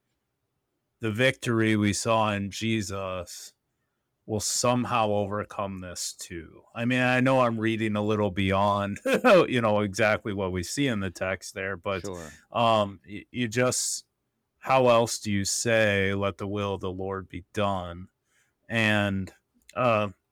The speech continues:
Speaker 1: you know, it's such a, you know, I mean, Paul could have said, "Well, actually, this is Luke's belt." <laughs> You know, "I, I borrowed it from him."
Speaker 2: Yeah,
Speaker 1: You know,
Speaker 2: right.
Speaker 1: but, uh, but <sighs>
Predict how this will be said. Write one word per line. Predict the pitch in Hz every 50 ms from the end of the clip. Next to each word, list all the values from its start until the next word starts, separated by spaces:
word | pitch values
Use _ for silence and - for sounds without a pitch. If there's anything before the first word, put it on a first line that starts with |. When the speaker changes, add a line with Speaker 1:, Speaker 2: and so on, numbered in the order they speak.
| _ _ -
Speaker 1:
you | 143 143
know, | 147 139
it's | 131 117 -
such | - - 156 151 151 147 -
a, | 131 117 110 104 101 87 87 -
you | 147 139
know, | 135 123 113 - -
I | - 135
mean, | 131 131 123 101
Paul | - - 131 123 113
could | - 117
have | 101 -
said, | - 110
"Well, | 101 107 123 156
actually, | 170 180 180 - 160 135
this | 123 139 127 -
is | 117 107 -
Luke's | 135 147 165 165 165 -
belt." | - 117 117 101 92 87 - - - - -
<laughs> | - - -
You | 285 262 220
know, | - - -
"I, | 302 285 180 233 233 175 175 185
I | 160
borrowed | 131 185 185 190 180 160 131 131
it | 110 95
from | - 120 107 101
him." | 98 87
Speaker 2:
Yeah, | 143 151 147 147 139 143
Speaker 1:
You | 208 202
know, | 196 185 180 175
Speaker 2:
right. | 165 190 185 160 - -
Speaker 1:
but, | 156 156 147 -
uh, | - 87 - 131 - - 180
but | 185 208 196 190 170 143 - - - - - _ _ _ _ _ _ _ _ _ _ _ _ _ _ _ -
<sighs> | -